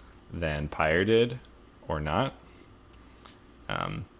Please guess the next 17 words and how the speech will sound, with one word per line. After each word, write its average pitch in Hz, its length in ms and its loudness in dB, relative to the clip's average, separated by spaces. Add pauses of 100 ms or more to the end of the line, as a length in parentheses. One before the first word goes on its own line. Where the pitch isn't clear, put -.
(560)
but - 120 4
I 95 80 4
think - 280 0
I 131 120 6
also - 360 2
have 139 180 2
to 139 80 0
go 143 120 6
with 139 160 0
Pyre, 143 420 2 (460)
just - 220 2
because 101 320 2
they 87 180 2 (520)
tried 90 500 4
something 87 340 -2
completely 80 420 -2
different. - 380 -2